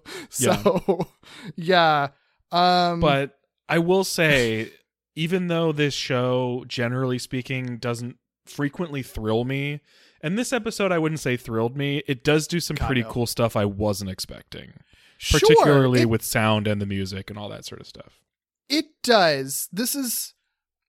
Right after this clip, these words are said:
Speaker 2: better than the last one.
Speaker 1: Oh, oh
Speaker 2: Um,
Speaker 1: my God. <laughs>
Speaker 2: it's still, it's still a thing where it's like, I really love the concept of this, like, and it's a Mysterio episode, like, already that I feel like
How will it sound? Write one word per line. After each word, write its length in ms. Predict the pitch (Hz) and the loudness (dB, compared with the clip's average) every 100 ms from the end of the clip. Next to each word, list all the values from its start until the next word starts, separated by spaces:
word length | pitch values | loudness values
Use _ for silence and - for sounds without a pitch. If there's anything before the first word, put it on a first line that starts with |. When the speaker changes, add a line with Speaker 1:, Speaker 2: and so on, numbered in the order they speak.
| _ _ _ | _ _ _
Speaker 2:
better 580 | - 214 226 214 196 175 | 4 4 6 6 4 0
than 260 | 151 180 156 | -2 -4 -2
the 140 | 151 | -4
last 460 | 139 160 247 - - | -2 -2 -2 -4 -8
one. 520 | 127 117 113 123 165 _ _ _ - | -8 -10 -10 -12 -14 _ _ _ -2
Speaker 1:
Oh, 80 | 170 | 0
oh 420 | 165 156 151 139 | 2 0 0 -2
Speaker 2:
Um, 80 | 110 | -4
Speaker 1:
my 200 | 90 85 - | -6 -8 -8
God. 500 | 101 90 80 90 107 - | -4 -4 -6 -14 -14 -8
<laughs> 120 | - 311 - - 320 - | 2 4 6 6 4 2
Speaker 2:
it's 320 | 302 202 277 - | 2 2 2 0
still, 840 | - 233 226 220 214 208 196 180 185 - _ _ _ - | 2 4 4 4 4 4 2 -2 -8 -12 _ _ _ 2
it's 220 | 208 - | 2 2
still 340 | - 247 226 | 2 6 6
a 40 | 214 | 4
thing 380 | 220 196 190 | 0 0 0
where 160 | 180 175 | -2 -2
it's 200 | 165 - | -4 -2
like, 300 | 185 170 - | -2 -2 0
I 120 | 185 196 | 2 4
really 360 | 180 233 226 | 4 2 2
love 280 | 175 180 170 | 2 0 0
the 80 | 147 | -4
concept 640 | - 139 139 - 151 - | -4 -4 -4 -2 -4 -4
of 180 | 160 156 | -6 -4
this, 340 | 160 156 - | -4 -4 -6
like, 180 | 165 156 | -6 -6
and 80 | 170 | -8
it's 120 | 151 | -10
a 40 | 156 | -10
Mysterio 480 | - 156 143 143 | -10 -8 -6 -4
episode, 460 | 135 139 - 135 131 | -6 -6 -6 -6 -6
like, 320 | 131 131 - | -6 -8 -6
already 440 | 160 156 143 139 135 | -2 -2 -2 -6 -6
that 220 | 131 131 | -8 -10
I 100 | 127 | -12
feel 260 | - 135 | -10 -8
like 300 | 135 123 120 | -8 -10 -12